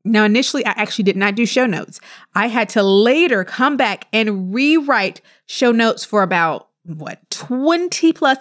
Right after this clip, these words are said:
episodes to then catch up. Because for me, that was one of the things that I had to say, "This can't make the priority list." So I'm gonna give them this content and I won't have show notes for a while because shante grant dot com was still in the making,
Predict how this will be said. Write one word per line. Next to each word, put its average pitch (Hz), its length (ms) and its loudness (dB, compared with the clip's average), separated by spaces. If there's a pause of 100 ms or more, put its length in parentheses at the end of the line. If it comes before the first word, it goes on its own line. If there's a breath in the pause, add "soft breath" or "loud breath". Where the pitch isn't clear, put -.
episodes 226 800 -4 (440)
to 226 100 0
then 214 180 0
catch - 320 -8
up. 208 320 -2 (500)
Because 214 300 0
for 214 100 -2
me, 226 220 2
that 202 220 -2
was 202 160 -4
one 202 180 2
of 202 160 2
the 190 300 0 (580 loud breath)
things 247 240 0
that 220 80 0
I 190 80 0
had 202 260 -4
to 208 160 2
say, 190 420 0
"This 185 260 0
can't 202 320 -2
make 180 220 0
the 185 100 0
priority 185 640 0
list." - 240 -10
So - 80 -2
I'm 170 80 -4
gonna 175 160 2
give 175 240 0
them 247 120 2
this 262 120 0
content 233 400 -2
and 202 80 0
I 180 60 4
won't 180 220 2
have 208 120 2
show 220 180 0
notes 190 220 0
for 185 140 -2
a 165 40 2
while 151 300 -2 (240 loud breath)
because - 240 -2
shante 196 300 0
grant 190 200 0
dot 170 160 -2
com 220 300 0
was 190 80 0
still 175 200 -2
in 170 100 0
the 170 80 4
making, 214 600 2